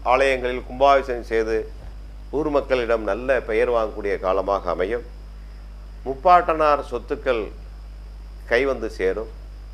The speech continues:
அதேபோல் அரசியல் தொடர்புகள் பலருக்கு ஏற்படக்கூடிய காலமாக அமையும். அரசாங்கம் மற்றும் அரசாங்க அதிகாரிகளால் நன்மைகளை எதிர்பார்க்கலாம்.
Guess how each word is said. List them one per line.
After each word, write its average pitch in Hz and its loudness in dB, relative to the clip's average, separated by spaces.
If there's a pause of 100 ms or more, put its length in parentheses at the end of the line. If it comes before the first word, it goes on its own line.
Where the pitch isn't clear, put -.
(680)
அதேபோல் 165 2
அரசியல் 156 4
தொடர்புகள் 131 0
பலருக்கு 110 0
ஏற்படக்கூடிய 104 -2
காலமாக 92 0
அமையும். 101 -2 (960)
அரசாங்கம் 165 4
மற்றும் 135 0
அரசாங்க 120 2 (140)
அதிகாரிகளால் 113 2 (100)
நன்மைகளை 113 0
எதிர்பார்க்கலாம். 107 -2